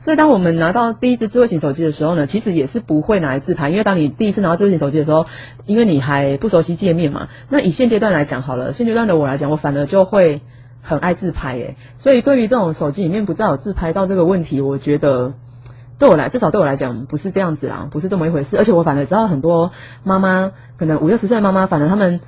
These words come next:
现在有拿智慧型手机的，也很爱自拍，他们只要出去跟朋友出去逛街、吃饭哦，吃饭也会拍哦，拍美食也都会哦。所以我也觉得，其实这一点的话，应该绝大部分的人是没有这个，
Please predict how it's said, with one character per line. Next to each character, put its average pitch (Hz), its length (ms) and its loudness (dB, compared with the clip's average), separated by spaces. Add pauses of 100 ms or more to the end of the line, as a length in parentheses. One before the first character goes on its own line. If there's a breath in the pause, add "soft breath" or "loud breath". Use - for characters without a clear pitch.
(180 loud breath)
现 240 160 0
在 254 60 4
有 156 180 4
拿 147 220 0
智 226 120 -4
慧 233 120 2
型 165 120 -2
手 139 140 0
机 151 140 -2
的， 139 180 0 (520 loud breath)
也 254 120 4
很 254 120 4
爱 269 100 2
自 269 140 -2
拍， 226 240 0
他 240 80 2
们 262 100 2
只 208 60 0
要 240 120 0
出 254 160 -2
去 277 120 0
跟 254 120 0
朋 240 80 -2
友 202 60 -2
出 220 100 -6
去 254 80 -2
逛 247 240 0
街、 226 260 0 (240 loud breath)
吃 269 280 0
饭 269 260 2
哦， 226 180 0
吃 254 80 -2
饭 269 140 0
也 170 80 0
会 247 120 0
拍 220 300 0
哦， 208 120 2
拍 214 160 -2
美 170 180 -2
食 143 220 -6
也 139 140 -2
都 156 120 -2
会 190 220 2
哦。 139 200 0 (340 loud breath)
所 311 140 0
以 302 40 4
我 254 120 6
也 190 60 2
觉 208 120 0
得， 190 220 6
其 285 180 -4
实 262 80 -2
这 285 100 0
一 302 60 0
点 220 140 0
的 151 100 -2
话， 240 240 -2
应 240 140 0
该 220 500 0 (540 loud breath)
绝 202 140 2
大 240 160 0
部 254 160 2
分 233 160 0
的 180 100 2
人 131 260 0
是 214 120 -6
没 160 260 0
有 160 240 2
这 175 120 -2
个， 131 400 -2